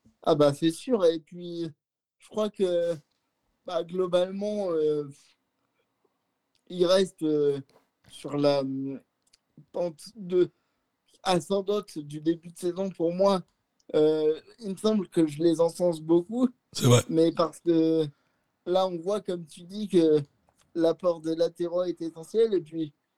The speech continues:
Speaker 1: Klose a fait un très bon match.
Speaker 2: Ouais, excellent.
Speaker 1: Euh, ça fait plaisir aussi. Bamba Dieng a joué un petit peu.
Speaker 2: Il est
Speaker 1: Euh,
Speaker 2: rentré, c'était son premier match de la saison, je crois, hein.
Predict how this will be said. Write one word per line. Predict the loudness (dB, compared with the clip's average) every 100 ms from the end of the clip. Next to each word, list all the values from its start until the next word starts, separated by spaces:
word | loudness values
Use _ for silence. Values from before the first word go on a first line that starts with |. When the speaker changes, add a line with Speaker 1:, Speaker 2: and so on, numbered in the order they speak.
| _
Speaker 1:
Klose | 0 0 2
a | -4
fait | -4
un | -6 -4
très | -6 -4
bon | -4
match. | 0 2 2 0 -8
Speaker 2:
Ouais, | -4 2
excellent. | 2 2 0
Speaker 1:
Euh, | -2 -2 -2 -6 -6 -10 -12 _ _ _ _ _ _ _ _ _ _ _ _ _ -4
ça | -2
fait | 2 2
plaisir | 2 -2 0 0 0
aussi. | -2 -4 -10 -4
Bamba | 0 2 4 2
Dieng | 0 -4
a | -2 -4
joué | -4 -6
un | -6 -8
petit | -14 -20 -4
peu. | -2 -2 -4 _ _ _ _ _ _
Speaker 2:
Il | 8 10
est |
Speaker 1:
Euh, | 10
Speaker 2:
rentré, | 8 8 8
c'était | 8 8
son | 8
premier | 10 10
match | 10 10
de | 8
la | 8
saison, | 8 6
je | 6
crois, | 2
hein. | 2